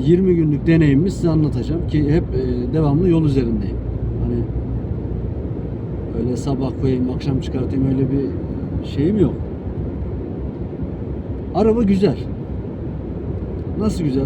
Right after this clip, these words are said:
Tofaş'tan, e, konfor olarak biraz güzel. Benim tabii ön takım biraz masraf istiyor. Şu an aldığım araç ön takım masraf istiyor. Ama doksan üç model arabaya göre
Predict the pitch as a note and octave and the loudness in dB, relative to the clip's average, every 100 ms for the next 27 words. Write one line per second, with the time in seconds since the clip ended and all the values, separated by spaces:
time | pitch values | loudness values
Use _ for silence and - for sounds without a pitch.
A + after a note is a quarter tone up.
0 | C3+ F3+ F3 F3 - F3+ E3+ C3 - C#3+ | 0 0 2 0 2 2 2 0 -2 0
1 | C#3+ C#3 C3+ F3 F#3 F#3+ D#3+ D#3+ F#3 D3+ | 0 -2 0 2 2 2 2 2 2 2
2 | E3+ D#3+ E3 D3+ A2 D#3+ G3 F#3+ F3+ E3+ | 2 2 2 2 2 4 4 4 0 0
3 | - F3 F3 F3+ F#3 E3+ F3 F#3 - - | 2 2 4 2 2 4 2 0 -2 -6
4 | - - - D#3+ D#3+ F#3+ E3+ D#3+ - C#3 | -6 -6 -4 0 0 0 0 -2 0 0
5 | F2+ - - - - - - - - C#3 | 0 -4 -6 -6 -6 -6 -6 -6 -4 -2
6 | B2+ - C#3 C#3 C#3+ C3+ C#3+ - - C#3+ | 0 0 0 2 2 2 0 -2 -2 0
7 | C#3+ C#3 B2+ C3 C3+ - C3+ - - - | 0 0 0 0 0 0 -2 -4 -4 -4
8 | - - - - - - G3+ C#3 F#3 - | -4 -6 -6 -6 -6 -2 0 4 4 2
9 | G3 G#3 - F3+ D#3 C3+ B2 D3 F3 E3 | 0 0 2 2 2 0 0 0 2 2
10 | C#3+ C#3 F3+ C#3 | 2 4 2 2